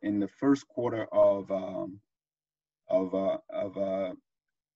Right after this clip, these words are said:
twenty twenty, we had already done a lot of wash work, uh, because that's also part of our programming there. And so kind of that came in, uh, handy, uh, feeding into the hand washing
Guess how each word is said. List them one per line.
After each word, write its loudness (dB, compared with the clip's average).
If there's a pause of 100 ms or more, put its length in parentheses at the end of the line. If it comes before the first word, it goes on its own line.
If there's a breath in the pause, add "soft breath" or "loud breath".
(1080)
twenty 2
twenty, 8
we 4
had 4
already 2
done 2
a 4
lot 8
of -4
wash -2 (100)
work, -12 (240)
uh, 2
because -10
that's -10
also -12
part -2
of -8
our 0
programming -2
there. -8 (520)
And 0
so -2
kind 4
of 6
that 2
came 8
in, 2 (480)
uh, 4 (260)
handy, 4 (440)
uh, 4
feeding -2
into -2
the 0 (160)
hand -2
washing 2